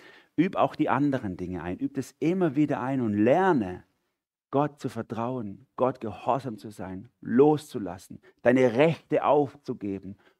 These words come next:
und vor allem zu warten, dass Gott das erfüllen wird, was er dir versprochen hat, dass Gott seine Verheißung erfüllen wird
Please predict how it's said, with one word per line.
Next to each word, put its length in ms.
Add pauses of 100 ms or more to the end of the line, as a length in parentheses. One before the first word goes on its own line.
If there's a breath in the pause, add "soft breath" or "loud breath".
und 260
vor 160
allem 360 (280 loud breath)
zu 260
warten, 600 (240 loud breath)
dass 340
Gott 380 (260)
das 300
erfüllen 580
wird, 240 (580)
was 180
er 120
dir 140
versprochen 600
hat, 280
dass 200
Gott 160
seine 180
Verheißung 460
erfüllen 340
wird 180